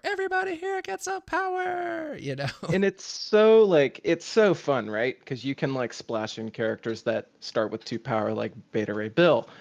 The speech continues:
Speaker 2: who dies instantly with me. I don't understand why. But you get people like Beta Ray Bill or Doctor Strange Sorcerer Supreme is super duper
Speaker 1: Mm.
Speaker 2: fun in this team, or
Speaker 1: Mm.
Speaker 2: Ulik or whoever. Um, and you can share that power around to people who may need it because you only need it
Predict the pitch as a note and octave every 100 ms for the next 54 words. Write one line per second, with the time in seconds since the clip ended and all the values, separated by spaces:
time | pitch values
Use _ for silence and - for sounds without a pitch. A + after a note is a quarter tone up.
0 | - B2+ A2 A#2 A2 A2 - C3+ C3 A#2
1 | F2 A2 G#2 - - - _ - A#2+ G#2+
2 | A2 G2 - G#2+ G2 G2 F#2 - - -
3 | - - C#3 C#3+ A2 - B2 C3+ B2 C3
4 | B2 C#3+ C3 A#2 A2+ - G#2+ G#2+ - A2+
5 | E3 D3 A2+ F#2 G#2+ A2 - A2 B2 A2
6 | - A2 - A2+ A2 - A2+ - G#2 A2+
7 | - A#2+ A#2+ A2 - - B2 A#2+ A2+ A#2
8 | A2+ A2+ A2+ G#2+ G#2 G#2+ - - G#2+ G#2+
9 | G#2 A2 A2 A2+ A#2+ B2 C3 A2+ A2 -
10 | - B2+ A2 A2+ C#3 A#2 B2+ - - -
11 | - - _ _ - A#2+ G#2 - G2+ -
12 | - D3 D3+ D3+ D3 - F#3 E3+ A2 -
13 | - G#2+ A2 A2 A2+ A2 G#2+ - - A2+
14 | A2 A2 A2 A2+ A#2 A#2 A#2 A2 - A#2
15 | A2+ B2+ - B2+ A#2 A#2+ A#2 A#2 A2+ A2+